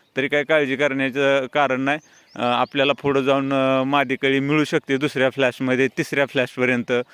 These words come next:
पण त्याच्या आधी तरी आपल्याला स्टोरेज, अ, वाढवावं लागणार आहे. आता हे नेमकं घडलं आहे कशामुळं, तर हेच रेस्ट पिरियडमध्ये आपलं काम झालेलं नाही, त्याच्यामुळं,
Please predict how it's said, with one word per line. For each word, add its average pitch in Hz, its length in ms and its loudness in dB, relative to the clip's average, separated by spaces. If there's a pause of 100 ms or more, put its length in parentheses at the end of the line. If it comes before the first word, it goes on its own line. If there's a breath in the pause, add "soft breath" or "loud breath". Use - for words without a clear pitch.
(280 loud breath)
पण 127 60 -6 (100)
त्याच्या 139 360 2
आधी 139 240 -2
तरी 190 120 4
आपल्याला 175 380 2
स्टोरेज, 165 500 0
अ, 139 200 2
वाढवावं 139 420 4
लागणार 117 340 0
आहे. - 100 -14 (300 soft breath)
आता 127 160 -4
हे 156 80 0
नेमकं 175 440 -4
घडलं 170 340 2
आहे 180 80 2
कशामुळं, 175 580 0 (440 soft breath)
तर 143 80 2
हेच 156 280 -2
रेस्ट 175 280 0
पिरियडमध्ये 175 580 0
आपलं 165 220 0
काम 160 260 -2
झालेलं 123 420 2
नाही, 95 140 -10 (440 soft breath)
त्याच्यामुळं, 170 560 0